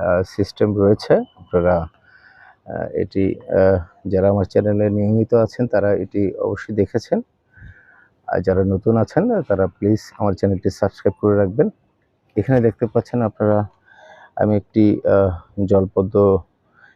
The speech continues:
এখানে রেখে দিয়েছি পানির, আহ, ভিতরে এবং এখানে কচুরিপানা হয়েছে, এদিকটাতে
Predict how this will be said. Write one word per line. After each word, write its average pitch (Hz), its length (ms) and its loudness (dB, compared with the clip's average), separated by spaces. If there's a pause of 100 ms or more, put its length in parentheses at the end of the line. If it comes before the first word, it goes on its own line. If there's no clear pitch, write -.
(120)
এখানে 95 540 -2 (1080)
রেখে 98 380 0
দিয়েছি 110 320 0
পানির, 95 420 -2 (880)
আহ, 98 120 -2
ভিতরে 165 440 0
এবং 117 280 -2
এখানে 92 380 -2 (100)
কচুরিপানা 92 800 -2 (680)
হয়েছে, 110 500 0 (100)
এদিকটাতে 85 560 -4